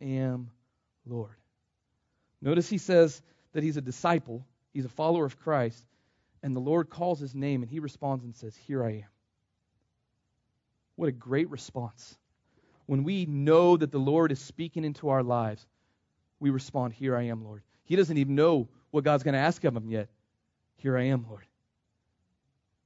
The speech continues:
And the Lord said to him, he tells him something big, "Get up and go to the street called Straight." Really, really unique names.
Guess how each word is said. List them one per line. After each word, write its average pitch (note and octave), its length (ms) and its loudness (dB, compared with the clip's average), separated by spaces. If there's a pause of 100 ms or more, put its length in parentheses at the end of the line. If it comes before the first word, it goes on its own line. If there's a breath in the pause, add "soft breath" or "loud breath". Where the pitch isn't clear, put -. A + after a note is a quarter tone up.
And B2+ 140 -8
the A#2+ 60 0
Lord C#3+ 280 2
said D3 260 -2
to C#3+ 60 -4
him, B2 300 -4
he B2+ 80 -8
tells C3 220 -2
him C3+ 80 -6
something C#3+ 280 -10
big, A#2+ 300 -6
"Get C#3+ 200 0
up C3 280 2 (240 soft breath)
and A#2+ 140 -10
go B2+ 140 4
to D3 60 0
the C3+ 80 -2
street C#3 360 -6 (240)
called C3+ 200 -4
Straight." A#2+ 480 -6 (840)
Really, B2+ 280 0
really B2 180 -4
unique B2+ 280 -4
names. A2 300 -12